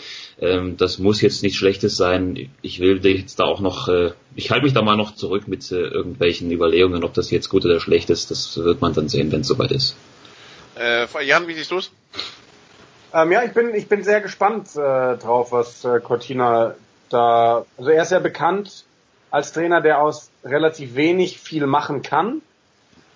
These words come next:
Speaker 3: Ähm, das hat er in München bewiesen damals, äh, als er da in der zweiten Liga noch, äh, am Start war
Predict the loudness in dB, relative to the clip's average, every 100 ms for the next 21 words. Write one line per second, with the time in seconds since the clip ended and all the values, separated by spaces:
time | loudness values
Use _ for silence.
0 | 0 2 4 2 -2 -2 2 4 2 0
1 | -4 -6 -4 -4 -6 -6 -6 -8 -6 -2
2 | 0 2 0 -2 -4 -6 0 4 6 4
3 | 2 -4 -20 _ _ _ _ -12 -12 -12
4 | -8 0 2 2 0 0 0 0 -4 -2
5 | 0 0 -2 -2 0 0 -2 0 2 4
6 | 4 2 -2 -2 0 0 0 0 0 -2